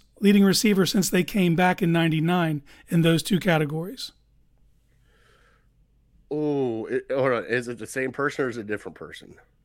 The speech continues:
Speaker 1: Same person.
Speaker 2: Mm.
Speaker 1: And i-, if there's a chance that Brian has asked this in the past, I have a backup question.
Speaker 2: No, he has not asked this.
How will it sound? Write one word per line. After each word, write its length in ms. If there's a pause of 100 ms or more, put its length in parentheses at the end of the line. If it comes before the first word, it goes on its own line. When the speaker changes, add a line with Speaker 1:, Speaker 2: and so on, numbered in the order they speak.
(300)
Speaker 1:
Same 260
person. 400 (1120)
Speaker 2:
Mm. 160
Speaker 1:
And 80 (100)
i-, 140
if 80
there's 240
a 60
chance 320
that 80
Brian 300
has 120
asked 220
this 180
in 60
the 80
past, 280
I 100
have 180
a 40
backup 360
question. 460 (1040)
Speaker 2:
No, 140
he 120
has 160
not 200
asked 300
this. 160